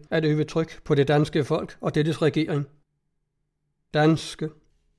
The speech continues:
Da Danmarks rige ved det syttende århundredes midte truedes med undergang fra svenske våben, flagrede brandenburgske og kejserlige faner ved siden af Dannebrog til rigets frelse.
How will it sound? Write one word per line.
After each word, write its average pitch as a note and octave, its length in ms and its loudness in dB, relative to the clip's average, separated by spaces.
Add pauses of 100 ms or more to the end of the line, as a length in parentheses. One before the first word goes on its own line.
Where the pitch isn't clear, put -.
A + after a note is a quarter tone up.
(760)
Da G3 80 4
Danmarks B2+ 480 0
rige B2+ 300 0
ved B2+ 80 0
det C3+ 120 0
syttende C#3+ 380 2
århundredes C#3+ 580 6
midte D3 220 2
truedes D#3 480 -2
med D#3+ 140 6
undergang D#3+ 500 4
fra D3+ 140 0
svenske D#3+ 460 2
våben, D#3 380 -2 (140)
flagrede D3+ 520 4
brandenburgske D#3 800 -2
og C#3+ 140 0
kejserlige D3 560 2
faner D3 380 2
ved D3+ 120 0
siden D#3+ 300 2
af D3+ 100 4
Dannebrog D#3 600 0
til E3 180 0
rigets D#3+ 320 0
frelse. E3+ 380 -2